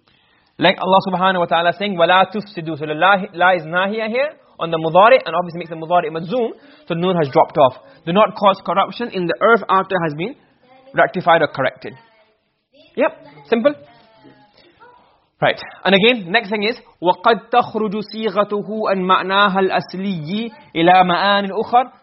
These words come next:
تُفْهَمُ مِنَ الْمَقَامِ وَالسِّيَاقِ. You were asking last time, wasn't it? maqam and siyaq. You can only know whether it's not a nahi or it's not an amr from the maqam, from the context, and from the context, basically. Okay? So, up-, instead of being talabul kaffi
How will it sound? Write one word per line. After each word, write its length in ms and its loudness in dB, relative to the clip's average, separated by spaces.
تُفْهَمُ 460 2
مِنَ 100 0
الْمَقَامِ 680 0
وَالسِّيَاقِ. 360 -8
You 60 -6
were 40 -4
asking 260 -4
last 120 -2
time, 160 -6
wasn't 220 -4
it? 100 -12
maqam 420 4
and 100 -6
siyaq. 240 -6
You 60 -12
can 120 -8
only 380 0
know 320 2
whether 240 2
it's 240 -4
not 220 0
a 40 -2
nahi 440 -6
or 120 -6
it's 100 -10
not 180 -4
an 120 -6
amr 380 -2
from 160 -2
the 60 2
maqam, 680 2
from 120 -16
the 160 -14
context, 500 -4
and 260 -14
from 140 -10
the 80 -6
context, 420 -6
basically. 420 -12
Okay? 340 -4
So, 140 2
up-, 180 0
instead 300 2
of 120 4
being 120 -2
talabul 420 0
kaffi 520 -4